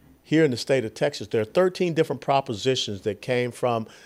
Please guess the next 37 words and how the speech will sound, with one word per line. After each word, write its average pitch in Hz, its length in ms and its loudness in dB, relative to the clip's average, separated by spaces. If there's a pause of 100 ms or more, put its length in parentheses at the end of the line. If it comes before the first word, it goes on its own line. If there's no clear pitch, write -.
(180)
the 117 320 0
last 127 760 4
state - 340 2
Republican 120 480 -2
Executive 110 540 -4
Committee 110 340 -4
meeting 117 380 -4
for 117 140 -6
the 104 80 -2
Republican 113 540 -6
Party 110 280 -2
of 95 100 -10
Texas. - 400 -6 (260)
And 110 100 -8
oh, 107 40 -2
by 107 180 0
the 101 60 -2
way, 101 260 -2 (180)
for 98 120 -4
all 101 100 0
you 98 100 -8
people 104 300 -10
that 90 120 -14
think 98 200 -8
Republicans 101 540 -10
are 92 40 -12
racist, 104 400 -8
the 113 60 -14
Republican 135 500 -6
Party 117 260 -10
of - 80 -18
Texas - 540 -12 (440)
was 104 100 -14
founded 143 420 -4
on 98 220 -8
Independence 131 680 -6
Day, 92 360 -12